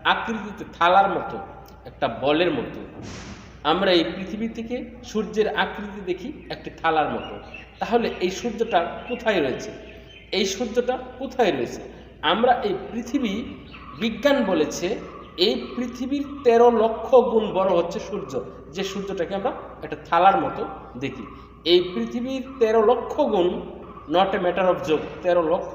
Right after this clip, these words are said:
গুণ বড় হচ্ছে পৃথিবীর চাইতে সূর্য। তাহলে সেটি কেমন হতে পারে? সেটি কেমন হতে পারে? দূরত্ব,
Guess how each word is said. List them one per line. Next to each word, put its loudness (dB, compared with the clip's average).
গুণ -2
বড় 4
হচ্ছে -6
পৃথিবীর -4
চাইতে -4
সূর্য। -2
তাহলে 2
সেটি -2
কেমন 6
হতে 0
পারে? -6
সেটি -4
কেমন 4
হতে -6
পারে? -6
দূরত্ব, 2